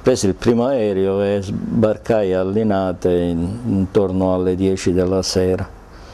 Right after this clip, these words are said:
avviandomi mer-, eh, avviandomi verso il,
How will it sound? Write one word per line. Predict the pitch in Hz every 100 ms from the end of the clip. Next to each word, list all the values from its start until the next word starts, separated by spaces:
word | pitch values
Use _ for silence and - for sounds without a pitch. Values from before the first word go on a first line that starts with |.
| - - -
avviandomi | 117 120 123 113 107 98 92 92
mer-, | 101 101 98 -
eh, | 101
avviandomi | 87 104 104 110 117 110 98 98 95
verso | 104 104 - - 101 98 -
il, | 98 95 90